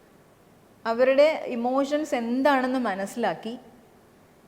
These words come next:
സിമ്പതി കാണിക്കാതെ എംപത്തറ്റിക് അപ്രോച്ച് നടത്താനായിട്ട് ഉള്ള ഒരു ചെറിയൊരു, ആം, ക-, കരുതൽ കാണിക്കേണ്ടതാണ്. കാരണം sympathy,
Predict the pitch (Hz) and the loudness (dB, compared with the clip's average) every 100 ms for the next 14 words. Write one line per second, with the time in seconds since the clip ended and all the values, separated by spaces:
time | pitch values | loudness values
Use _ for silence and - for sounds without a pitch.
0 | _ - 254 254 262 330 339 302 214 185 | _ -10 -4 -2 0 2 2 2 2 0
1 | 175 151 180 247 - - - _ _ _ | -2 -2 -2 -4 -12 -20 -20 _ _ _
2 | _ _ 247 254 262 302 311 311 302 226 | _ _ -6 -2 2 4 2 -2 -2 -2
3 | 226 226 226 214 180 185 190 185 170 165 | -2 -4 -4 -6 -6 -4 -4 -4 -6 -4
4 | 392 - - - - _ _ _ _ _ | -4 -6 -20 -20 -20 _ _ _ _ _
5 | _ 233 240 277 - 254 339 - - - | _ -4 0 0 2 0 0 -6 -16 -20
6 | - - - 254 262 233 240 320 - - | -20 -14 -4 -2 2 2 2 -4 -10 -16
7 | 123 226 - 196 190 185 185 180 180 185 | -18 -18 -8 -4 -2 0 0 -2 -4 -10
8 | 185 185 - 208 214 196 196 208 208 214 | -12 -14 -12 -4 0 2 0 -2 0 0
9 | 226 220 180 160 151 147 - - - _ | 0 0 -2 -6 -8 -10 -12 -18 -20 _
10 | _ _ _ _ _ _ _ _ _ _ | _ _ _ _ _ _ _ _ _ _
11 | _ _ _ _ - 240 226 254 277 254 | _ _ _ _ -4 -2 0 -2 -4 -4
12 | 254 294 | -2 -2